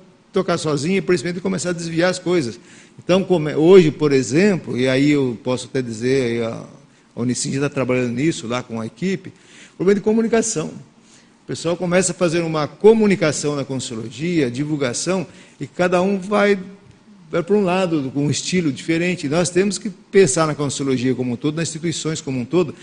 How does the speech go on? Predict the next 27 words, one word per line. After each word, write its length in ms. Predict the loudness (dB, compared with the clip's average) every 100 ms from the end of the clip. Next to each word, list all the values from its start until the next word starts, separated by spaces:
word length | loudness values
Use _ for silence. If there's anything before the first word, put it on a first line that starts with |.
| -20 -16
e 40 |
ter 200 | 6 8
uma 140 | 8 2
comunicação 640 | 0 0 0 -2 -2 -6
padrão, 600 | -4 -4 0 0 0 -4 -10 -20 -20 _
né? 340 | -4 -2 -4 -8 -20 _ _ _ _ _ -2
A 40 |
linguagem 360 | 0 4 6 4
que 60 |
vai 100 | 2
utilizar, 560 | -2 -2 -4 0 0 2
os 160 | 0 0
neologismos, 880 | 2 2 2 2 2 2 2 -2
a 60 | -2
abordagem, 720 | 0 0 2 2 4 2 -2
tá 120 | -8
certo? 220 | -4 -4
Nós 80 | -4
não 80 | -2
podemos 240 | 2 2
baratear 640 | 2 2 2 2 0 -2 -4
a 40 |
conscienciologia 800 | -4 -6 -6 -6 -4 -2 0 -2
pra 140 | -2
ter 100 | -8
mais 180 | -8 -10
público, 480 | -10 -8 -8 -8